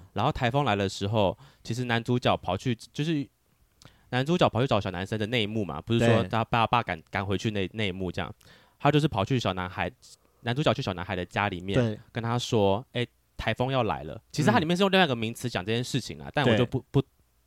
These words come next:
Speaker 1: 不，不讲，因为那是另外一个支线故事这样。
Speaker 2: 是。
Speaker 1: 所以他就带着他去了他们原本的秘密基地。
Speaker 2: 啊。
Speaker 1: 好，然后在秘密基地里面呢，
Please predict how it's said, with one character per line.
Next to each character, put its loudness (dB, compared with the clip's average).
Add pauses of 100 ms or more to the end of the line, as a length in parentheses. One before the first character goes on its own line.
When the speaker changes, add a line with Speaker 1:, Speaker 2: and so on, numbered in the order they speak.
(180)
Speaker 1:
不， -4
不 0
讲， -2
因 -2
为 0
那 -2
是 -2
另 4
外 4
一 2
个 2
支 -2
线 -4
故 -4
事 -8
这 -2
样。 2
Speaker 2:
是。 -6 (280)
Speaker 1:
所 0
以 4
他 2
就 2
带 4
着 0
他 0
去 0
了 4
他 -4
们 0
原 2
本 -2
的 -6
秘 -8
密 -6
基 -16
地。 -6 (100)
Speaker 2:
啊。 -2 (220)
Speaker 1:
好， -2
然 4
后 4
在 2
秘 -2
密 -2
基 -10
地 -2
里 -4
面 0
呢， 0